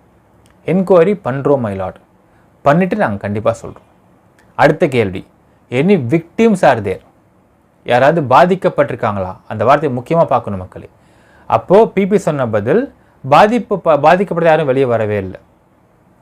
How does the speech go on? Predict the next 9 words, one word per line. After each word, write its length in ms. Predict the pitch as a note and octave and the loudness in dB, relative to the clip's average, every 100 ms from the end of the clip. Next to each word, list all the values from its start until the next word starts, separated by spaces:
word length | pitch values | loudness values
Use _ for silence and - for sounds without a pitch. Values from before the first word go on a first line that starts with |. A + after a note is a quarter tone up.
| _ _ _ - C3 | _ _ _ -20 0
just 260 | D#3 - | 0 0
விசாரிக்கிறோம், 560 | G3 D3 - A3+ G#3 D3 | -2 -2 2 2 2 -4
அவ்வளவுதான்." 440 | G2+ G2+ F#2 - - _ _ _ _ _ _ _ _ _ _ | -8 -8 -10 -14 -20 _ _ _ _ _ _ _ _ _ _
So, 160 | - C#3 | -4 2
we 20 | |
are 80 | E3 | 4
in 80 | F3 | 2
the 60 | |
starting 440 | - D3 D3 F3 | 0 -2 -2 -4